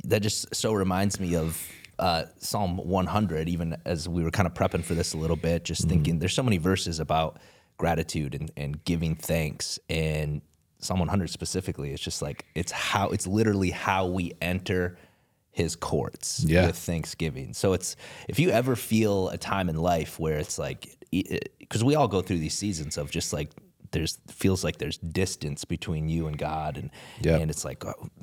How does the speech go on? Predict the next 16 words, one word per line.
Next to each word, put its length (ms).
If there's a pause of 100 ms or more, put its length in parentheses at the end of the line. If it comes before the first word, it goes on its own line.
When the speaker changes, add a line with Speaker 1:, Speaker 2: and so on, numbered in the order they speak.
(140)
Speaker 1:
we're, 120
we're 160
going 220
through 100
that 180
valley 380
and 80
it's 160
like, 160
what 160
is, 180 (400)
what 160
is 100
going 200
on 220
here? 300